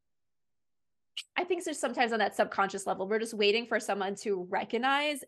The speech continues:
and help us see, like, help us see what we're not seeing ourselves, help us see that, "Okay, this isn't the right position for me. I need to go off and do something else." And also, you know, if you're really probably operating from that place of empathy, helping them really figure out what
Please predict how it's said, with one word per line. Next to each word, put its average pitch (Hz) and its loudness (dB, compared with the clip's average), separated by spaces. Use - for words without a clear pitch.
and 226 0
help 214 2
us 202 2
see, 208 0
like, 202 0
help 247 0
us 285 0
see 247 -2
what 202 -2
we're 202 4
not 208 2
seeing 202 0
ourselves, 190 -2
help 214 2
us 240 2
see 214 -2
that, 202 2
"Okay, 254 4
this 214 0
isn't 254 2
the 226 0
right 202 2
position 190 -6
for 196 -4
me. 190 -4
I 214 4
need 240 -2
to 277 -4
go 214 0
off 190 6
and 196 -6
do 196 0
something 185 -6
else." 190 -2
And 254 4
also, 240 4
you 220 -2
know, 208 2
if 202 -4
you're 208 0
really 254 -2
probably 214 2
operating 208 2
from 202 -4
that 190 -2
place 202 0
of 196 -4
empathy, 202 -2
helping 427 -2
them 240 -2
really 214 2
figure 202 0
out 185 4
what 190 0